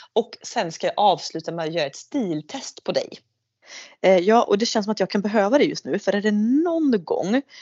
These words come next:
Speaker 2: som jag, alltså jag är aldrig mer förvirrad rent stilmässigt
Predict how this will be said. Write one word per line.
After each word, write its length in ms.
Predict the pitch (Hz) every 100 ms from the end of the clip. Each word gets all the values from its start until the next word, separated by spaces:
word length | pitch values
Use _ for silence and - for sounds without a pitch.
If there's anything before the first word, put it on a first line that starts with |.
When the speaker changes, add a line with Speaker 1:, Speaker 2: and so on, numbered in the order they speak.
| - -
Speaker 2:
som 240 | - 208
jag, 460 | 190 240 233 285 349 _ -
alltså 200 | 196 214 -
jag 220 | 208 233
är 60 | - -
aldrig 560 | 339 254 202 214 233
mer 180 | 196 156
förvirrad 500 | - 170 151 156 151
rent 200 | 147 143
stilmässigt 720 | - 202 160 151 151 - 202